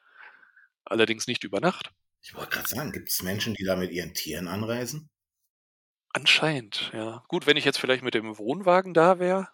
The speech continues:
Speaker 1: vielleicht ein, zwei Tage, und da hab ich einen Hund dabei oder so, okay, aber
Speaker 2: Das ist
Speaker 1: sonst
Speaker 2: schon ein bisschen schräg, muss ich sagen. <laughs>
Speaker 1: Ja,
Speaker 2: Gibst
Speaker 1: aber
Speaker 2: du
Speaker 1: gut.
Speaker 2: deinen Hund da ab? <laughs> Holst du den abends wieder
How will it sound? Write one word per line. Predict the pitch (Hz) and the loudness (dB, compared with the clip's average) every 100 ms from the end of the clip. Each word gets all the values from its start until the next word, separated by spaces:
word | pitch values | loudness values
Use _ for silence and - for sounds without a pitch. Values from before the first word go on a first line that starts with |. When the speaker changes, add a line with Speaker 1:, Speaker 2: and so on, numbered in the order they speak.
| _ | _
Speaker 1:
vielleicht | - 113 110 | -10 -2 0
ein, | 131 | 0
zwei | - - | -2 -2
Tage, | 73 78 76 151 - _ _ _ _ _ _ _ | 0 0 0 -2 -8 _ _ _ _ _ _ _
und | - 117 | -10 -2
da | 113 | 2
hab | 120 117 | 2 0
ich | |
einen | 107 110 | -6 -4
Hund | 151 180 | 2 4
dabei | 151 147 147 | 6 8 6
oder | 139 | 4
so, | 123 127 127 127 - | 0 0 0 -2 -10
okay, | - - - 104 104 | -16 -10 -6 -2 -2
aber | - 95 98 | -4 -6 -6
Speaker 2:
Das | - | -4
ist | |
Speaker 1:
sonst | - - | -2 2
Speaker 2:
schon | - 170 | 4 4
ein | 185 | 2
bisschen | 190 165 147 | 2 2 4
schräg, | - 110 78 - | 4 4 2 0
muss | 76 - | -4 2
ich | - | 4
sagen. | - - 135 147 180 - - - | 4 2 2 4 2 0 -10 2
<laughs> | 330 330 - - - - - - - - | 2 2 0 -2 -4 -10 -16 -16 -16 0
Speaker 1:
Ja, | 190 214 - - - 262 196 | 4 4 0 -10 0 2 4
Speaker 2:
Gibst | 214 - | 4 6
Speaker 1:
aber | - | 4
Speaker 2:
du | |
Speaker 1:
gut. | 214 | 6
Speaker 2:
deinen | 170 151 | 4 6
Hund | 139 143 139 | 6 6 4
da | 120 | 4
ab? | 123 160 - - | 6 6 4 -2
<laughs> | 294 | 2
Holst | - 262 - 262 - 226 - - - 302 - - - | 4 2 2 2 2 -4 -4 -8 2 4 6 6 4
du | - | 4
den | 165 | 6
abends | - 120 120 131 | 6 4 0 0
wieder | - | 4